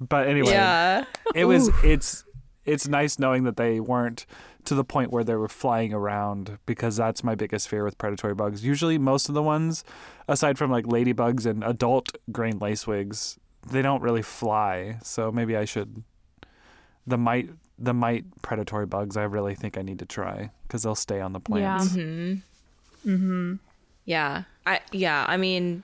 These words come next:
Speaker 2: that mite issue has been such a problem. Like,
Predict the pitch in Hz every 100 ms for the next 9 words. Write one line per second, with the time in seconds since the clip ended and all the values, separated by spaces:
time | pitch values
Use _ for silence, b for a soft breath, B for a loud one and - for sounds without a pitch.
0 | - 202 214 180 180 226 196 - 202 185
1 | 175 175 175 185 180 - - 190 247 262
2 | 226 175 170